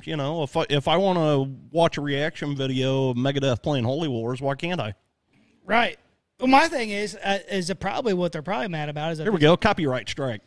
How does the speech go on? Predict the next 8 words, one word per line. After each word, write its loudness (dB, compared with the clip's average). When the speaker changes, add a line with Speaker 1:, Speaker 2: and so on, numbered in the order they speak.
Speaker 1:
Metallica, 0
Metallica, 2
Metallica. 0
Speaker 2:
Metallica! 2
Speaker 1:
You -4
know. -4
Speaker 2:
Fuck -2
yeah! 0